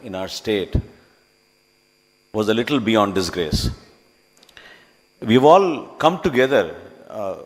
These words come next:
through those tough times. I still remember how Pavan Kalyan garu and I, when we stayed at Novotel, we were hotel arrested for three nights for no reason. And that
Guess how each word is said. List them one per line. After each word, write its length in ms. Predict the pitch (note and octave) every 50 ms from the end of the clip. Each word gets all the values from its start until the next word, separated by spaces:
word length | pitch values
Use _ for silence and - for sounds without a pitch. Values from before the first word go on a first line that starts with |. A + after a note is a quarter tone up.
| - - - _
through 140 | - B2+ A#2 G#2
those 140 | A2+ A2 - - -
tough 140 | G#2 - - -
times. 240 | F2+ D#2+ D#2+ E2 - - - - _ _ _ _ _ _ _ _ _ _ _ _ _ _ _ _ _ _ _ _ _ _ _ _ _ _ _ _ _ A2 A#2
I 20 | A#2 -
still 160 | - F3+ F#3+ D#3 C#3
remember 300 | C#3 D3 D3 D3 D3+ D3 C3 A#2 A#2+
how 100 | B2 C3 C#3 C3 A#2+ A#2 A2 G#2 - - - - - _ _ _ _ _ _ -
Pavan 180 | G#2 B2 C3 A#2+
Kalyan 240 | C3 B2 B2+ B2+ B2 A#2+
garu 200 | A#2+ A#2 A#2 A#2+ A#2 A2+ A2 G#2+ G2+ - - - -
and 120 | - G#2+ G2+ G2+ G#2
I, 20 | A2 G#2
when 100 | G#2 G2+ G#2 G#2+
we 60 | G2+ -
stayed 160 | - G#2+ G#2+ G#2 G#2+
at 40 | F#2 F#2+
Novotel, 400 | G2 G#2 G#2+ F#2+ - G#2+ G2 F#2 F2 E2+ F2+ - - _ _ _ _ _ _ _ _ _ _
we 80 | G#2 G#2
were 120 | A2 G#2+ F2+ F2+
hotel 220 | A#2+ B2+ B2 D3 C3 A#2+
arrested 400 | A2+ A#2 A2 - - B2 A2+ F#2 -
for 80 | A2 F#2+ - -
three 140 | G#2 G#2+ G2+ G2 G2+
nights 200 | G2+ G2 - - - -
for 100 | G#2 F#2 F#2 G2
no 60 | G2 F#2+
reason. 240 | G2 F#2+ E2+ F#2+ E2+ - - - _ _ _ _ _ _ _ _ _ _ _ _ _ _ _ _ _ _ _ _ _ _ _ _ _ _ _ _ _ _ _ _ _ _ _ _ _ _ _ _
And 100 | A2 A2+ G#2 A2
that 160 | C3 E3 E3